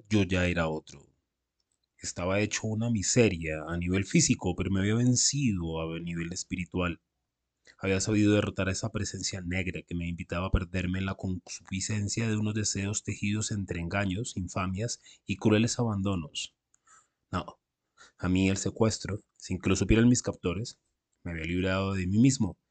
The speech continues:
me había obligado a enjaular a ese enemigo oculto que tanto me aterrorizaba, y por eso el cautiverio tenía para mí un ingrediente positivo. Algo parecido, creo yo, le habría pasado a un alcohólico irredento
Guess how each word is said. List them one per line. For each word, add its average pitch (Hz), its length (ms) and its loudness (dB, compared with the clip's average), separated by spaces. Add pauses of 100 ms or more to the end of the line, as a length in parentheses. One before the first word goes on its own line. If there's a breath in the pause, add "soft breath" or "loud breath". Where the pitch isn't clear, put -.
(300)
me 92 120 -2
había 90 180 -2
obligado 101 360 2
a 107 40 0
enjaular 107 600 0
a 87 80 -4
ese 92 160 -4
enemigo 95 460 0
oculto 95 500 0
que 90 120 -8
tanto 95 300 -6
me 104 80 -2
aterrorizaba, 90 800 -4 (340 loud breath)
y 98 80 -6
por 90 300 0
eso 92 240 0
el 82 80 -6
cautiverio 87 520 -2
tenía 90 240 -4
para 85 180 -6
mí 87 120 -4
un 87 80 -4
ingrediente 87 560 -6
positivo. 82 800 -12 (1800)
Algo 95 300 -2
parecido, 90 720 -2 (100)
creo 78 260 -8
yo, 80 300 -8 (720)
le 87 80 -6
habría 80 200 -2
pasado 92 300 -2
a 92 40 0
un 92 100 0
alcohólico 90 680 -2
irredento 85 760 -4